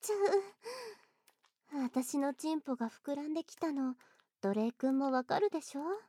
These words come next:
アルファメス精子、私のおチンポの奥で、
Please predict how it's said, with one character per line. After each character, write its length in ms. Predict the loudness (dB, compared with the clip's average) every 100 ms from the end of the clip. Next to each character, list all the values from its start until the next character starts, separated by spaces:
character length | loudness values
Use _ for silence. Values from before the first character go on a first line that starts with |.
| _ -20 -20 _ _ _ _ _ _ 0
ア 160 | 4
ル 80 | 6
フ 120 | 4
ァ 40 | 2
メ 140 | 2
ス 160 | 0 -8
精 260 | -6 -6 -6
子、 360 | -4 -2 -2 -4 _ -20 _ -16 -4
私 420 | 2 2 2 2
の 180 | 2 2
お 60 |
チ 240 | 0 -2 0
ン 60 |
ポ 180 | 4 6
の 180 | 6 4
奥 220 | 2 2
で、 180 | 4 2